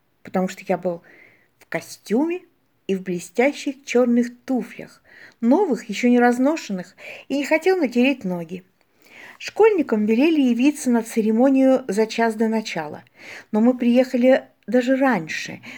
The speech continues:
поэтому просто сидели в машине и ждали. Папа включил плеер, и сразу же заиграла наша любимая песня. Мы оба заулыбались и закачали головой в такт музыки. «Слушай, а у меня галстук ровно повязан?»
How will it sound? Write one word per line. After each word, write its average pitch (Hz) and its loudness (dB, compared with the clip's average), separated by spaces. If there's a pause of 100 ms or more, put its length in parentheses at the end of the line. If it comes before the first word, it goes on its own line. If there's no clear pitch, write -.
(140)
поэтому 240 2
просто 330 2
сидели 220 2
в 196 -2
машине 311 -2
и - -6
ждали. 175 -10 (500)
Папа 349 -2
включил 190 -4
плеер, 370 0 (440)
и 262 -2
сразу 370 2
же 285 0
заиграла 233 2
наша 247 0
любимая 214 0
песня. - -12 (360)
Мы 226 2
оба 180 0
заулыбались 165 -2 (480)
и 220 -4
закачали 190 0
головой 175 0
в 202 -12
такт - -6
музыки. 190 -6 (1000)
«Слушай, 190 -4
а 185 -2
у 185 -2
меня 208 0
галстук 208 -2
ровно 240 0
повязан?» 233 -2